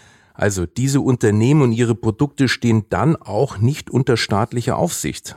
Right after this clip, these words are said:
Im Gegensatz zum normalen Kapitalmarkt ist der graue Kapitalmarkt also kaum reguliert. Trotzdem gilt auch hier ein Gesetz, nämlich das sogenannte Vermögensanlagegesetz.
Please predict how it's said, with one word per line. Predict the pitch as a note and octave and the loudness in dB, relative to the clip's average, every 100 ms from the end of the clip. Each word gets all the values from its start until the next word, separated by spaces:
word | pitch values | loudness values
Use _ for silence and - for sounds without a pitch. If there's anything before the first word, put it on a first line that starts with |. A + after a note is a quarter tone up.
| - | -10
Im | C#2+ F#2 | -2 -2
Gegensatz | G#2 B2+ C#3 C3+ - | 0 0 2 0 0
zum | A2+ G2 | 0 2
normalen | F#2+ F#2 E2+ G#2+ D#3 | 2 2 2 2 2
Kapitalmarkt | - D3 D3 - C3+ C#3 D#3 D#3+ E3 - | 0 0 -2 0 0 2 2 0 -2 -6
ist | A#2+ - | -10 -4
der | G2+ | -6
graue | F2+ F#2+ F2+ A2+ D#3+ | -6 -6 -2 0 0
Kapitalmarkt | D#3+ - - A2+ - F2 G#2+ C#3 C3+ | -2 -4 -4 -6 -6 -4 -2 -2 -2
also | - G#2 | -4 -6
kaum | G#2 - A#2 | -4 -2 0
reguliert. | A2+ A2 B2 D#3 F3 - - - - - - - - | 0 -2 -2 0 -2 -2 -14 -20 -20 -20 -20 -20 -10
Trotzdem | - C3+ - - D3 D#3+ E3+ - - - | -4 -4 -4 -4 0 2 2 -2 -12 -2
gilt | C3+ D3 | 0 0
auch | - G2+ | -2 -4
hier | - A2 | -2 0
ein | G2+ G2+ | 0 0
Gesetz, | F#2 F#2 F2 - | -2 -2 -4 -2
nämlich | G2 G2 - | 0 0 -2
das | F#2+ - | -4 -2
sogenannte | G2+ A2+ G#2+ G#2 G#2 - G2+ - | -2 2 2 2 0 0 -2 -2
Vermögensanlagegesetz. | - G2 F2 F2 F#2+ G#2+ G#2+ - - - F#2+ G2 D#2+ D#2 D#2 D2+ D2+ D2 - | -6 0 2 2 2 2 0 -2 -6 -4 0 0 -2 -4 -8 -10 -10 -10 -12